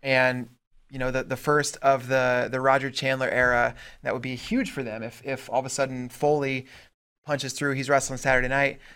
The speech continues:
That's a big deal. Um, at, at forty-one,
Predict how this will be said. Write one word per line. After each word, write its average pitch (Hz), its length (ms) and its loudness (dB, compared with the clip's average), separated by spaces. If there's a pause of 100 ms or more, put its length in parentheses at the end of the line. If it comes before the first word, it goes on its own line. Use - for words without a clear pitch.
(120)
That's 135 160 -6
a 131 80 -2
big 123 240 -2
deal. 139 380 0 (280)
Um, 127 440 0 (320)
at, 147 160 -2
at 143 140 2
forty-one, 165 800 2